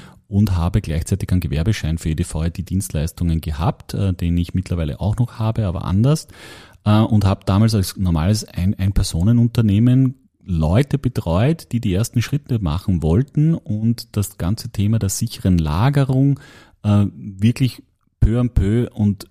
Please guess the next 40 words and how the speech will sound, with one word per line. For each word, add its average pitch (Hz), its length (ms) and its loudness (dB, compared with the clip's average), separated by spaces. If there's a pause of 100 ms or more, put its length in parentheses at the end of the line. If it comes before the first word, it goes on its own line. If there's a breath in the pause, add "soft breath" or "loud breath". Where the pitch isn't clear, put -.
von 101 240 0
jemandem, 113 580 2
der 101 140 2
nach 104 260 0
Hause 123 320 0
kommt, 123 460 -2
mit 98 180 -8
den 95 160 -4
eigenen 110 400 2
Devices, 107 600 -2
mit 104 120 -2
eigenen 104 380 0
Laptop, 98 400 -4
mit - 160 -8
eigenen 101 380 2
Handy 98 380 0
sozusagen, 95 580 -4 (340 loud breath)
äh, 101 160 -2
sich - 280 -6
einrichten 101 600 2
hat 80 140 -4
lassen. 67 420 -6
Also 90 220 -6
sicherheitstechnisch, - 1120 -4
ähm, 73 680 -6
Hilfestellungen 90 920 0
bei 82 80 -6
der, 78 220 -6
ja, 87 200 -2
wie 110 220 -2
beim 123 160 4
Radfahren, 117 640 0
der 104 120 2
Erste, 113 340 0
der 107 120 0
dir 104 120 2
sozusagen 107 340 0
den 95 140 2
Schubs - 320 -6
gibt, - 320 -2